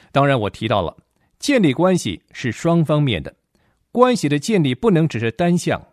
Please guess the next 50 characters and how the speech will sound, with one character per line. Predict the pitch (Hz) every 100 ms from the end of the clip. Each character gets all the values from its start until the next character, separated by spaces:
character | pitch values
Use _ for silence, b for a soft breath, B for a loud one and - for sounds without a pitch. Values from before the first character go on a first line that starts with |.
| _ _ _ b b b
我 | 127
们 | 160
在 | 156
跟 | 135 175
别 | 147 117
人 | 123 135
建 | - 190
立 | 139 113
关 | 170 180
系 | - 107
的 |
同 | - - 139
时， | 156 - 92 104 - _ B B B
我 | 139
们 | 151
如 | 196
果 | 214
渴 | 185 - 131 131
望 | 170 143
有 | 151 196
怎 | - 113
么 | 156
样 | 214
的 | 117
关 | 127 131
系， | - 90 - _ _ _ _ _ _
我 | 104
们 | 104 110
也 | 85
要 | 90 87
同 | - 90 110
样 | 104
的 | 78
付 | - 87
出， | - 87 - _ _ _ b -
这 | 147
样 | 123 101
对 | - 135
对 | 208 139
方 | 131 135 131 _
才 | - - 95 107
是 | 110
公 | - 139 135
平 | 82 80
的。 | 101 - _ _ _ _ b b b b _
换 | - 294 208
句 |
话 | 175 147
说 | 135 139
呢， | 120